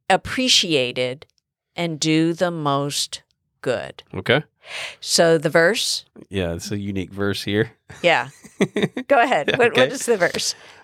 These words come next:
Speaker 2: "Do not give what is holy to the dogs, nor cast your pearls before swine, lest they trample them under feet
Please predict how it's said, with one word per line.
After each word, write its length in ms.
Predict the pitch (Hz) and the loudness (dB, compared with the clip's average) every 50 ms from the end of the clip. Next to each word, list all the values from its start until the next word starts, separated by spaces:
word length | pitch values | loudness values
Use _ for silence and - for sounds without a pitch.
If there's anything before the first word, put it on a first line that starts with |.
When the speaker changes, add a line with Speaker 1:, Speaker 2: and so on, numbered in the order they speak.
| _ _ - | _ _ -2
Speaker 2:
"Do 80 | - 127 | 2 4
not 280 | 143 196 240 196 165 | 4 4 2 0 0
give 320 | 131 131 127 117 123 120 117 | 2 2 4 4 4 4 2
what 100 | 117 107 | 2 2
is 100 | 98 - | 2 0
holy 360 | - - 123 131 120 104 95 | 0 0 0 0 0 -2 -2
to 120 | - - 90 | -2 -4 -6
the 80 | 80 78 | -6 -4
dogs, 580 | 76 78 71 58 - - - - - - - _ _ _ - | -2 -2 -2 -2 -4 -8 -12 -14 -14 -18 -20 _ _ _ -4
nor 180 | 117 117 110 110 | 2 2 2 2
cast 420 | - - - 135 131 135 - - | 2 0 2 2 2 2 2 0
your 100 | 123 113 | -2 -4
pearls 340 | - - - 117 117 107 101 | -4 -2 0 2 2 2 0
before 340 | - 98 - - 107 101 92 | -4 -10 -10 -8 -8 -6 -4
swine, 480 | - - - 120 123 131 110 92 90 | -4 -4 -2 2 2 4 4 2 2
lest 220 | 90 95 95 - - | 2 0 0 0 0
they 120 | 101 92 87 | 0 0 0
trample 400 | - - - 127 160 - - - | -2 -2 0 -2 -2 -2 -2 -2
them 160 | 139 123 113 | 0 2 2
under 180 | 107 120 143 143 | 0 0 0 -2
feet 360 | - - - - 80 - - | -4 -4 -6 -6 -6 -6 -10